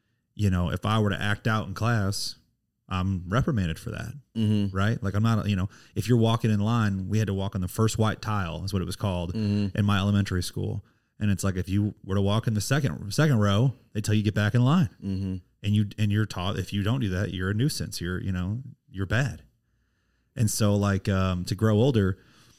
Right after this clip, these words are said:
Speaker 1: if you're not doing what the status quo is telling you to do right now, you know what I mean? Like, you're, you're ostracized. And so I feel like as a man,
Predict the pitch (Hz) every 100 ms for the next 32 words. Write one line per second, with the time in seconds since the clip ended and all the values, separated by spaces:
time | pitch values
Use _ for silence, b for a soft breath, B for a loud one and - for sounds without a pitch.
0 | b - 113 107 123 113 104 120 110 -
1 | - 107 104 - 113 104 - 107 104 98
2 | 92 127 139 117 110 _ - 101 98 104
3 | 107 120 104 104 107 101 107 107 92 -
4 | - _ - 95 98 95 101 85 - -
5 | 107 156 101 - - - - - b b
6 | b b b - 110 110 107 107 113 107
7 | 107 92 101 131 120 104